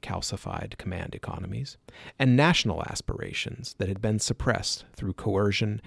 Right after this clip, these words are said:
and, at times, bloodshed over the four decades since the end of the Second World War. From the Baltic to the Adriatic to the Black Seas, decades of discontent boiled over,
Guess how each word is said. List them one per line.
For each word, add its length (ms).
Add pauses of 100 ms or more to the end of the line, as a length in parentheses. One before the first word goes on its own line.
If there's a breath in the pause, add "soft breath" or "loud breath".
(180 loud breath)
and, 240
at 120
times, 340
bloodshed 640 (180)
over 200
the 80
four 260
decades 560 (220 soft breath)
since 180
the 180
end 140
of 80
the 60
Second 320
World 200
War. 360 (480 loud breath)
From 160
the 80
Baltic 440
to 100
the 120
Adriatic 600
to 100
the 80
Black 280
Seas, 380
decades 560
of 140
discontent 720
boiled 340
over, 380